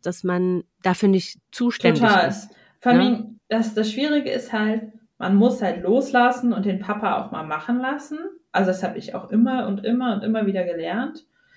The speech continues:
Speaker 2: Ja, auch so wie Matthias, er sagt, „Ich kann ihr die Haare nicht machen, ich kann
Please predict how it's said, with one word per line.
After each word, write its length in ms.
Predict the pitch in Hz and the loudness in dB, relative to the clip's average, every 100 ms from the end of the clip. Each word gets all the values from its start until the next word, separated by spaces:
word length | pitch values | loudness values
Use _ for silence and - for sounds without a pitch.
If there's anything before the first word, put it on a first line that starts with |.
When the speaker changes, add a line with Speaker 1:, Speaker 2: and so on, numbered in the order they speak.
| _ _ | _ _
Speaker 2:
Ja, 500 | 170 165 214 262 - - | -4 0 2 0 -4 -4
auch 160 | 202 | -2
so 440 | 208 208 202 202 - _ | 0 2 2 -2 -10 _
wie 260 | 202 220 | -2 2
Matthias, 640 | 214 208 208 226 233 240 - | 2 2 0 0 2 0 -6
er 240 | - - 208 | -6 0 2
sagt, 280 | 214 214 - _ _ | 0 -2 -10 _ _
„Ich 180 | 214 - | -12 -8
kann 180 | - 403 | -4 4
ihr 240 | 539 294 | 6 6
die 80 | 233 | 4
Haare 280 | 202 214 214 | 4 6 6
nicht 280 | 208 202 - | 4 2 -2
machen, 400 | 180 185 190 202 | -2 -2 -4 -6
ich 140 | 226 | -8
kann 140 | - | -8